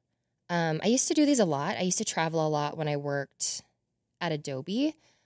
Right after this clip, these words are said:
I traveled so much, but I haven't over the last couple of years. And so I thought I would take a little solo trip for myself. And I don't know about a lot of you, but I am highly codependent.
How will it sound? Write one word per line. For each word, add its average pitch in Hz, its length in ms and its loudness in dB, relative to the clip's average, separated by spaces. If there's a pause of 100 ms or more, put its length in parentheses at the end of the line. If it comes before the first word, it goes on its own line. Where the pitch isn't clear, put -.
I - 60 -10
traveled 160 400 -2
so - 340 8
much, 160 300 -4
but 185 100 -8
I 185 40 -6
haven't 240 420 0
over 175 160 -2
the 156 80 -2
last 151 220 -2
couple 151 280 -6
of 147 120 -4
years. 139 580 -2
And 160 100 -8
so 147 520 -2 (480)
I 165 60 -8
thought 170 200 -4
I 165 60 0
would 160 100 -4
take - 180 -10
a - 40 -10
little 180 180 -4
solo 254 380 2
trip - 260 -10
for - 160 -6
myself. 190 640 -4 (840)
And 202 120 4
I 202 60 6
don't 202 240 0
know 285 460 4 (480)
about 196 260 2
a 185 60 2
lot 160 260 -2
of 180 140 -6
you, 151 480 -4 (1300)
but 208 160 2
I 208 100 4
am 226 140 4
highly 175 520 0
codependent. 139 800 -8